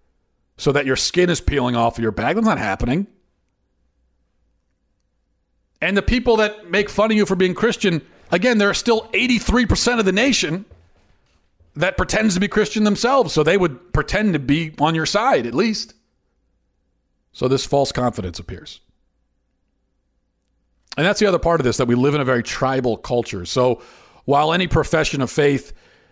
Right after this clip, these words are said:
may attract, uh, hateful attacks from one side, it's sure to earn you praise from the other. Not because the people praising you agree with your religious views, but simply because they hate the people attacking you for them.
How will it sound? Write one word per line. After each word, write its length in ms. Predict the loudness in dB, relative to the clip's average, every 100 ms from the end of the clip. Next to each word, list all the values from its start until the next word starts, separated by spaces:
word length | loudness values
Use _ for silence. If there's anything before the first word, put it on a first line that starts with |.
| _ -6
may 280 | -2 2 2
attract, 800 | 0 0 0 0 -2 -6 -12 -12 _
uh, 400 | 0 2 4 2
hateful 680 | 0 -2 -2 0 0 0 -4
attacks 500 | -8 -4 -2 -4 -8
from 280 | -6 -4 -4 -2
one 200 | -2 0
side, 440 | -2 0 0 -2
it's 140 | -4 -2
sure 220 | 0 0
to 80 | 0
earn 180 | -2 -2
you 100 | -2
praise 320 | -2 -4 -4
from 140 | -6
the 100 | -4
other. 240 | -4 -8 -14 _ _ _
Not 180 | -2 0
because 220 | 2 0
the 80 | 0
people 280 | 0 0 0
praising 420 | 0 0 0 0
you 200 | 0 0
agree 420 | -2 -2 -2 0
with 200 | -2 -2
your 80 | -2
religious 380 | 0 -2 -2 -6
views, 240 | -4 -6
but 140 | -6 -2
simply 260 | -2 0
because 340 | -2 0 -2 0
they 100 | -2
hate 260 | -2 -4
the 60 | -4
people 300 | -4 -4 -4
attacking 380 | -4 -4 -6 -8
you 120 | -8
for 220 | -10 -10
them. 140 | -16